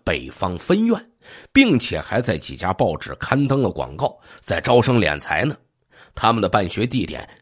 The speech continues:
就在石家庄市高新区。报案的时候呢，他们还随身带了几份报纸，就见报纸的显要位置上啊，都在那儿写着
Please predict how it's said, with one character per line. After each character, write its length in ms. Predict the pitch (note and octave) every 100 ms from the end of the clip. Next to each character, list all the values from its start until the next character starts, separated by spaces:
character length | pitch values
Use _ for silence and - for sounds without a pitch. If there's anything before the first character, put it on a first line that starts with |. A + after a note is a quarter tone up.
| -
就 320 | B3+ D3 D2+
在 220 | E2 B1
石 260 | - - E2
家 140 | E2+
庄 200 | F2+ E2+
市 160 | - -
高 200 | D#2 D#2+
新 180 | - E2+
区。 240 | - G2 _ _ _ _ _ _ -
报 140 | B2
案 220 | C3 B2
的 120 | F#2 F2+
时 100 | F#2+
候 160 | F#2
呢， 240 | E2 C2 - _ _ -
他 180 | - G#2
们 140 | D#2+
还 220 | - F#2
随 340 | G2+ - A#2+ C#3+
身 220 | D3 D#3
带 260 | D3+ F#2
了 180 | D2+ C2 - -
几 180 | - F#2+
份 160 | F2 C3+
报 220 | B2 E2+
纸， 340 | D#2 D2 F2+ - _ _ _ _ _ - - _
就 160 | A#2 A2
见 200 | G#2+ F#2+
报 220 | A#2+ F2
纸 140 | D2+
的 100 | D2+
显 320 | G2 - C#2
要 140 | D#2+ G2+
位 240 | G#2 F#2+
置 140 | C#2 C#2
上 200 | C2+ C2
啊， 200 | - -
都 200 | A#2+ C#3
在 220 | B2 F2 D#2+
那 80 |
儿 80 | D#2+
写 240 | - C#2 -
着 160 | D#2+